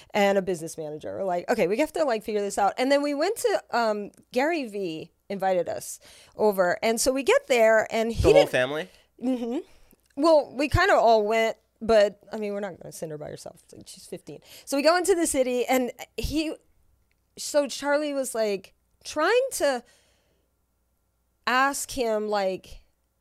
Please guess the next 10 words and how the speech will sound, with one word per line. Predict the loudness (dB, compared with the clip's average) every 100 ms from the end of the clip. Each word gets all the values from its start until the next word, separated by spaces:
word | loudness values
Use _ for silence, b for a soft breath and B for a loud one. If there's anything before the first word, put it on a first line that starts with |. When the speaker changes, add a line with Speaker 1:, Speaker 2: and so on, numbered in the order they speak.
| _ _ _ _ _ _ _ -18
Speaker 1:
like, | -14 -8
"Should | -4 -4
I | -4
do | -6 -6 -8
this?" | -8 -12 -12 -12 -10
Like, | -4 -4 -4 _ b b b _ -14
t-, | -10 0
and, | 0 0 -2
you | 0
know, | 2 2 -2